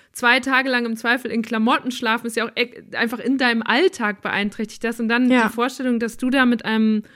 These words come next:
Speaker 1: toten Baby hantierst. Ich glaub,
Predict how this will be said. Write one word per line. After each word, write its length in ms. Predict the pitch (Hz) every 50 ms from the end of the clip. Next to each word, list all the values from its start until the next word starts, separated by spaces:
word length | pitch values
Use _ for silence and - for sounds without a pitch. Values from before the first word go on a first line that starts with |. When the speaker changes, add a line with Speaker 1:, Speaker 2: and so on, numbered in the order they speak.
| - - - _ _ -
Speaker 1:
toten 400 | - 262 277 302 - 262 226 190
Baby 520 | 226 240 285 330 302 294 277 262 247 247 220
hantierst. 680 | 233 226 220 220 220 - 226 226 247 277 311 285 - -
Ich 60 | -
glaub, 200 | - 247 233 -